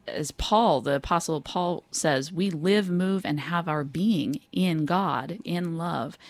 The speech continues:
So therefore, as the reflection of love, as the expression of love, then that truth, that understanding is what enables us to experience healing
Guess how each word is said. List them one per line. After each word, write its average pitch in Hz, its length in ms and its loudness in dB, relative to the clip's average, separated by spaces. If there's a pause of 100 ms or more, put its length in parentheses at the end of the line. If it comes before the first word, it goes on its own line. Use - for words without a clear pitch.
(340)
So - 160 -2
therefore, 180 640 0 (540)
as 175 300 4
the 156 420 0 (180)
reflection 156 920 0 (140)
of 147 220 -2
love, - 540 -6
as 156 160 -2
the 156 140 -6
expression - 840 0 (160)
of 151 200 -2
love, - 480 -6 (440)
then 160 580 0 (920)
that 208 360 4
truth, 208 600 -2 (120)
that 180 300 2
understanding 175 1000 -2 (100)
is 165 220 -4
what 160 300 0
enables 165 500 -2
us 143 280 -4
to - 140 -6
experience 151 680 -4
healing 185 560 -4